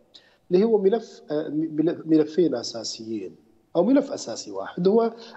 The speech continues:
المصالح الإيطالية في ليبيا، مصالح يعني قصيرة المدى ومصالح كذلك متوسطة وبعيدة المدى.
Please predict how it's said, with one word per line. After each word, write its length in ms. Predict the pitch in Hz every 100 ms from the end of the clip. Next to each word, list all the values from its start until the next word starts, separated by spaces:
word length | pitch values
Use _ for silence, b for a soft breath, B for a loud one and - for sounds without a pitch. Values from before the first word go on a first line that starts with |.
| B
المصالح 560 | 165 160 - 226 214 170
الإيطالية 580 | 170 156 143 147 170
في 180 | 147 123
ليبيا، 480 | 120 120 98 - - -
مصالح 500 | - 147 143 - 127
يعني 360 | 107 117 107 - B B B B B - -
قصيرة 420 | - 185 262 -
المدى 340 | 151 120 107 107
ومصالح 720 | 185 285 277 262 254 262 -
كذلك 420 | 214 226 202 -
متوسطة 680 | - 160 - 156 156 151 151
وبعيدة 640 | 135 135 127 131 123 110 110
المدى. 380 | 98 90 110